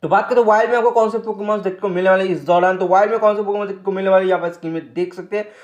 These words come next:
सारे के सारे Pokémon यहाँ पर शाइनी अवेलेबल है। And, and नेक्स्ट जो आपको यहाँ पर और Pokémon देखने को मिलने वाले, जो some trainer mi-, might even encounter the following, यहाँ पर और भी लकी एनकाउंटर यहाँ पर देखने को मिलने वाला है, जो यहाँ पर सेकंड स्टेज एवोल्यूशन है। And यहाँ पर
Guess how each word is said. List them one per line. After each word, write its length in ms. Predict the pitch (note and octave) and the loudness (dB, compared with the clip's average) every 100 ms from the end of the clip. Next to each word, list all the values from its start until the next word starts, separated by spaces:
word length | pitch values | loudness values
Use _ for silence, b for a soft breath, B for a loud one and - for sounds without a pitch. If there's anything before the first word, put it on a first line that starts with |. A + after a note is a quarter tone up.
| B - | B -2
सारे 180 | B3+ C4+ | 2 4
के 80 | |
सारे 140 | C4 B3 | 6 4
Pokémon 320 | A3 G#3+ G#3+ | 4 0 -2
यहाँ 120 | G#3 | -2
पर 80 | G#3 | -2
शाइनी 360 | G#3 G#3+ F#3+ G3+ | -2 0 2 2
अवेलेबल 240 | G#3 G#3 | 2 2
है। 200 | A3 A3+ | 2 -2
And, 360 | - D#3+ D#3 - _ _ _ E3+ | -4 -2 -2 -8 _ _ _ 0
and 180 | G#3 A3 | 2 2
नेक्स्ट 260 | C4+ C#4 G#3 | 0 0 2
जो 80 | A#3+ | 4
आपको 300 | A3+ - A#3 | 4 4 4
यहाँ 100 | A3+ A#3 | 4 4
पर 60 | |
और 220 | G3+ G3 G#3 - - | 4 4 2 -6 -10
Pokémon 320 | D#3+ - F#3+ F3+ | -8 -4 -4 -4
देखने 140 | E3+ | -8
को 80 | G3 | -8
मिलने 220 | E3+ D#3+ | -4 2
वाले, 140 | F3+ F3+ | 2 2
जो 120 | F3 | -2
some 240 | - G#3 A3 G#3+ | -2 -4 -2 -2
trainer 240 | F#3+ G3 | -2 -2
mi-, 220 | F#3 E3+ D3+ | -2 -2 0
might 200 | D#3+ F3 - | -2 -2 -6
even 320 | D3+ D3+ F3 F3 | -6 -4 -4 -6
encounter 420 | C#3+ D3+ D#3+ E3+ F3+ - | -6 -2 0 0 -4 -4
the 80 | D#3 - | -6 -2
following, 380 | C#3 C#3 D#3+ E3 - | 0 0 0 -4 -6
यहाँ 180 | C#3 C#3 | -4 -4
पर 220 | D#3 D3 | -6 -4
और 160 | D#3 F3+ | 2 2
भी 100 | G#3 F#3+ - | 0 -10 -8
लकी 460 | C#3+ D3+ D3+ D3 | -6 -4 -6 -6
एनकाउंटर 400 | D#3 D3 D3+ D#3 | -8 -6 -2 -2
यहाँ 140 | D3 C#3+ | 0 -2
पर 60 | - | -6
देखने 180 | C#3+ - | -18 -14
को 80 | |
मिलने 220 | B2 C3 C#3+ | -10 -6 -4
वाला 160 | D3 | -2
है, 120 | D#3 | -4
जो 180 | C#3+ C#3 | -4 -6
यहाँ 180 | C3+ B2+ | -2 -2
पर 240 | C3 B2+ B B B _ | -4 -6 B B B _
सेकंड 240 | F3+ G#3 | -2 0
स्टेज 160 | G#3 G3+ | 4 4
एवोल्यूशन 540 | E3+ F3+ F#3 F#3+ F#3 | 6 6 4 4 -2
है। 160 | F#3 G3 | 0 0
And 260 | E3 E3 E3 | 0 0 2
यहाँ 180 | D#3+ D#3+ | 4 2
पर 240 | E3+ - | 0 -2